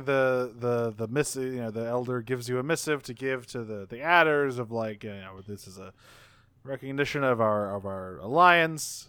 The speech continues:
the adder commander's like, "Ah, good. We can, we can, you know,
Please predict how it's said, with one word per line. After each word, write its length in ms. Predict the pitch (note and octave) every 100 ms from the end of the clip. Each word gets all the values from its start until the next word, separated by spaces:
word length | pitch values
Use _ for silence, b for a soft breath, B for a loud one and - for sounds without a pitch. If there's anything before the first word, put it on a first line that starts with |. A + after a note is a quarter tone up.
| -
the 160 | A2+
adder 460 | B2+ C3 C3 C3 B2
commander's 400 | C3+ B2 B2 A#2
like, 80 | B2+
"Ah, 180 | E3+ D#3+
good. 320 | E3 F3 A2+
We 120 | A2+
can, 300 | A#2 A2 A2
we 100 | A2+
can, 380 | G#2+ G2+ F#2+ F#2
you 100 | A2+
know, 280 | G#2 G2 G2